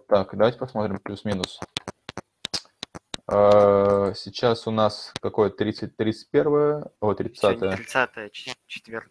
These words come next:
Speaker 1: Да, с-, то есть у нас до девятого каникулы. Я думаю, может быть, даже числа десятого начнутся.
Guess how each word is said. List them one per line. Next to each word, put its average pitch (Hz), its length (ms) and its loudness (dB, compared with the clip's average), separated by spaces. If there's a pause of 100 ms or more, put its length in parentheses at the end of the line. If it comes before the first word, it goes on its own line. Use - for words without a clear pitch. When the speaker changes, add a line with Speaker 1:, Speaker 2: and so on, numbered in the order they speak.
Speaker 1:
Да, 98 360 4
с-, - 380 -18
то - 60 0
есть 98 160 2
у 117 40 0
нас 107 120 4
до 110 120 4
девятого 104 400 2
каникулы. 139 760 0 (340)
Я 120 160 8
думаю, 147 260 2
может 127 220 2
быть, 120 80 -2
даже 120 200 4
числа 120 200 0
десятого 110 400 0
начнутся. 92 520 -10